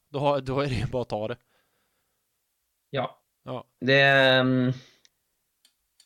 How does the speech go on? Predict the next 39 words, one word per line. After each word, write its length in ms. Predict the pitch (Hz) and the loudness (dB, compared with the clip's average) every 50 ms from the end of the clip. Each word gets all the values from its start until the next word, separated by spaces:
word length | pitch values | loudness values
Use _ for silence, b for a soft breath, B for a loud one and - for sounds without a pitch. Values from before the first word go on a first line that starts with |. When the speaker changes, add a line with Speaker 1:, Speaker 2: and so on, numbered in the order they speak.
| - _ | -20 _
Speaker 2:
vi 320 | 139 139 135 139 139 143 | -6 -2 0 2 4 4
har 120 | 147 147 143 | 6 4 4
inte 160 | 143 139 160 | 2 2 0
mycket 120 | 143 131 | -2 -2
att 60 | 120 123 | 0 2
gå 200 | 135 123 117 - | 2 2 2 2
på, 220 | 127 127 131 139 - | 2 2 2 2 -2
Speaker 1:
Nej. 180 | - 151 135 131 | -6 -6 -2 0
Speaker 2:
men 180 | 127 127 127 | 0 2 2
vi 100 | 127 131 | 0 0
kan 160 | 131 143 127 135 | 0 0 2 4
väl, 300 | 131 127 127 127 127 123 | 4 4 4 4 2 0
eh, 400 | 120 120 120 120 117 117 117 117 - - _ _ - - | 0 0 0 -2 -2 -2 -4 -6 -8 -14 _ _ -18 -8
hänvisa 400 | - 147 135 131 123 113 117 117 | -4 -2 0 0 0 -2 -4 -6
till 120 | 113 120 | -6 -4
vad 260 | 117 123 117 107 - - | -2 0 0 -2 -2 -4
Tim 220 | - 131 135 135 | -4 -4 -2 -2
Stillman, 680 | 135 - - 139 127 120 117 113 113 120 117 117 113 - - _ _ _ _ _ _ _ _ _ _ _ - 123 | -4 -2 -2 0 0 0 0 -2 -4 -4 -4 -6 -8 -10 -14 _ _ _ _ _ _ _ _ _ _ _ -14 -12
eh, 280 | 117 120 113 113 113 - - - - | -10 -10 -10 -10 -10 -12 -14 -12 -6
gav 240 | 135 123 117 110 107 | -2 0 0 0 0
för, 420 | - - - - 113 110 104 104 110 - - B B B B B B B B _ _ _ _ _ _ _ _ _ _ _ _ - 135 110 | -2 -8 -6 0 2 4 4 4 2 -2 -8 B B B B B B B B _ _ _ _ _ _ _ _ _ _ _ _ -12 -10 -10
eh, 220 | 107 131 127 143 | -8 -8 -6 -2
recension 520 | 139 127 131 160 151 - 165 147 139 135 | 0 2 2 2 2 4 4 6 6 6
av 140 | 135 127 120 | 6 6 6
honom 360 | 120 117 113 120 113 113 113 | 4 4 2 2 0 -2 -2
som, 500 | 113 - - 120 113 117 117 117 113 113 | -2 0 0 0 0 0 -2 -2 -2 0
eh, 240 | 117 113 113 104 82 101 | 0 2 2 2 0 0
ju 160 | 107 127 131 | 0 0 0
kan 400 | 131 - 139 123 117 113 113 113 | 2 2 0 2 0 -2 -4 -6
sin 360 | - - 117 120 120 120 127 | -6 -4 -2 -2 0 2 2
brasilianska 680 | 123 127 123 123 123 - - 135 131 123 120 117 - - | 4 4 4 2 2 0 2 2 4 4 2 0 -2 -4
fotboll. 600 | 120 - 131 123 - - 113 107 107 110 - 131 - | -4 -4 -4 -6 -4 -2 0 0 0 0 -4 -8 -10
Speaker 1:
Vad 120 | 143 135 | -10 -6
sa 100 | - 135 | -6 -6
han 120 | 117 117 120 | -6 -4 -4
då? 60 | 131 | -4
Speaker 2:
Och 280 | - 120 123 - - - | -4 -4 -4 -8 -8 -4
det 140 | - 123 117 | -2 0 2
var: 240 | 104 104 90 - | 2 2 2 0